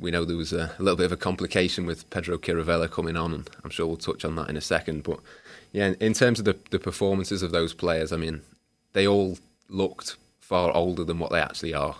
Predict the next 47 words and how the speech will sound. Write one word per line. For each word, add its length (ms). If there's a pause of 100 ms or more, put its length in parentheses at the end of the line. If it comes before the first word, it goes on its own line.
(100)
I 20
think 160
that's 220
the 160
biggest 340
compliment 500
you 60
can 140
give 220
them. 160 (520)
I 60
thought 180
that 120
was 240
probably 340
the 80
best 320
that 100
I've 160
seen 240
of 80
Harvey 360
Elliott. 300 (100)
You 80
know, 160 (680)
if 140
you've 120
got 220 (140)
ad-, 200
additional 440
runners 320
and 80
you've 100
got 100
Alex 260
Oxlade-Chamberlain 760
around 360
you 120
and, 160
and, 280 (600)
you 80
know, 100
better 340
players 640
surrounding 580
you, 140
then, 240